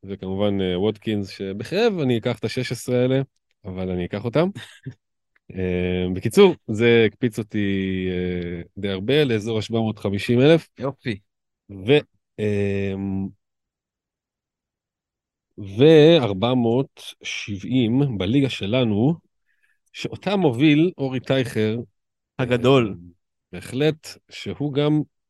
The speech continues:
Speaker 1: השתרבב לו לטופ פיפטי בעולם.
Speaker 2: טירוף.
Speaker 1: לא
Speaker 3: כל
Speaker 1: טופ
Speaker 3: הכבוד.
Speaker 1: פיפטי קיי, לא טופ פיפטי. שום דבר אחר. טופ פיפטי.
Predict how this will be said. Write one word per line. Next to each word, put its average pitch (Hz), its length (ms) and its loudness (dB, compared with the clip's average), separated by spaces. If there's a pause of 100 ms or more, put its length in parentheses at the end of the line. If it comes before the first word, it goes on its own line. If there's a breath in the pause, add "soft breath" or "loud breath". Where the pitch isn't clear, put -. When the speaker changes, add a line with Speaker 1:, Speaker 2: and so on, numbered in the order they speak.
(100)
Speaker 1:
השתרבב 123 680 -2
לו 143 180 0
לטופ 135 360 -2
פיפטי 170 420 -4
בעולם. 117 540 -2 (300)
Speaker 2:
טירוף. 107 540 -14 (300)
Speaker 1:
לא 143 100 2
Speaker 3:
כל 110 80 -2
Speaker 1:
טופ 131 160 0
Speaker 3:
הכבוד. - 60 -16
Speaker 1:
פיפטי 107 280 -8
קיי, 143 380 -2 (200)
לא 110 140 -4 (160)
טופ 98 240 -8
פיפטי. 82 480 -14 (1200)
שום 110 120 -6
דבר 85 160 -8
אחר. - 160 -20 (360)
טופ 139 140 -2
פיפטי. - 300 -2